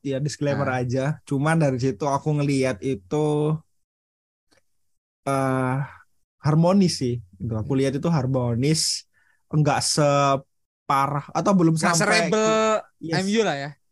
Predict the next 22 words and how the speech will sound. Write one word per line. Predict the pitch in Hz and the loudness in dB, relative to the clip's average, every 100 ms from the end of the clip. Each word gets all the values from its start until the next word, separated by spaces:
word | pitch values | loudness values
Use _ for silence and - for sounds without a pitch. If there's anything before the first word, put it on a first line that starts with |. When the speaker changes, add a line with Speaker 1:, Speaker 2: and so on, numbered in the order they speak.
| _ _ | _ _
Speaker 1:
Serebel | - 185 180 208 | -2 2 4 4
atau | 208 240 233 214 - _ _ _ _ - - - 180 | 4 2 2 0 -8 _ _ _ _ -20 -20 -10 -4
M | 180 | 0
U | 190 226 | 2 0
atau | 226 240 233 | 0 -2 -2
Tottenham | - 214 208 196 151 | -2 -2 0 0 -2
sih | 147 131 123 | -2 -4 -4
gitu | 135 127 | -6 -4
loh | 123 120 | -4 -6
Speaker 2:
Ah. | 120 | -6
Speaker 1:
menurutku. | 127 123 - 120 117 - | -6 -6 -6 -6 -8 -8
Atau | 147 170 220 | -2 0 0
mungkin | 202 202 262 | 0 0 0
aku | 262 247 | 0 0
belum | 190 165 | 0 0
sampai | 165 151 | 0 -2
klimaksnya | 165 156 151 143 160 139 | -2 -2 -2 -4 -4 -2
aja | 156 143 | -2 -2
ya, | 117 113 | -4 -6
yang | 117 127 | -6 -6
dimana | 127 123 131 135 | -4 -4 -4 -4
Aubameyang | 143 127 123 127 127 131 | -2 -4 -2 -2 -4 -6